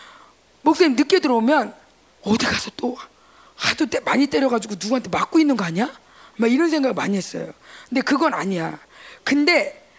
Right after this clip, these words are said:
미국에서 살았던 얘기를 하면 이런 거야. 친구가 이렇게,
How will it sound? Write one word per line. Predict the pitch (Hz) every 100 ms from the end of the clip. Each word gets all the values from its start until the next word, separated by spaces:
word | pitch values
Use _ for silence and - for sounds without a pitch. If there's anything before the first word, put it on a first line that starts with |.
| - -
미국에서 | 285 359 403 381 - 349 285
살았던 | - - 285 403 294
얘기를 | 254 254
하면 | 247 233
이런 | 269 294
거야. | 190 175 - _ _ - _
친구가 | - - 381 370 370 349 - 302 277 -
이렇게, | 240 226 214 -